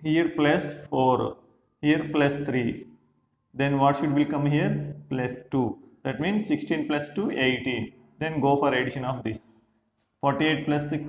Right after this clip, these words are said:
eighteen, sixty-six. See friends, nothing is there. Difference between six and ten is four. Here difference nine. Here difference thirteen.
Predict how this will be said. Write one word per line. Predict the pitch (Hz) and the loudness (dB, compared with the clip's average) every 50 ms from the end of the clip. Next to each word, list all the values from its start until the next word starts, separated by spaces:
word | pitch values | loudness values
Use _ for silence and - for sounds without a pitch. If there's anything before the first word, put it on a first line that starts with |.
| - | -6
eighteen, | - 156 147 139 147 180 214 220 - - - - - _ | 0 0 2 2 2 2 2 2 0 -4 -10 -16 -20 _
sixty-six. | - - - 147 147 - - - - _ - 196 220 262 - - - - - _ _ _ _ _ _ _ _ - - - - 156 131 - - - 147 - - _ | -20 -8 -6 -6 -6 -6 -10 -18 -16 _ -2 -2 0 0 -4 -6 -12 -18 -20 _ _ _ _ _ _ _ _ -20 -8 0 2 2 2 2 -2 -6 -10 -12 -14 _
See | - - 135 127 | -6 -4 -4 -2
friends, | - - 180 226 254 - - - - - _ _ _ _ _ _ _ _ _ _ - | 0 -2 0 0 -2 -2 -6 -10 -14 -18 _ _ _ _ _ _ _ _ _ _ -4
nothing | 156 165 - 226 214 185 | -2 0 2 2 2 2
is | 143 127 113 | 2 2 2
there. | 113 117 110 110 - - | 2 2 0 0 -4 -6
Difference | - 139 143 139 151 165 160 151 151 | -2 -2 -2 0 0 -2 -2 0 -2
between | 156 151 160 165 185 208 214 - - | -2 -2 0 -2 -2 -2 -4 -4 -8
six | - - 147 - - 175 | -10 -10 -10 -8 -4 -4
and | 165 160 151 - | -4 -4 -4 -4
ten | 175 185 202 | -4 -4 -2
is | 190 180 180 | -4 -4 -6
four. | - - 147 139 135 123 110 107 - - 131 | -2 2 4 4 4 4 2 0 -2 -4 0
Here | 147 151 156 151 | 0 2 2 2
difference | 147 156 147 151 - 151 147 - - | 2 0 0 0 -2 -2 -4 -4 -4
nine. | 131 123 123 120 120 - - - | -4 -4 -2 -4 -6 -8 -10 -8
Here | 156 160 160 151 | -4 -4 -2 0
difference | 143 147 147 165 185 185 | -2 -2 -2 -4 -6 -6
thirteen. | - - 127 - - 127 120 113 | -6 -6 -6 -4 -4 -6 -6 -6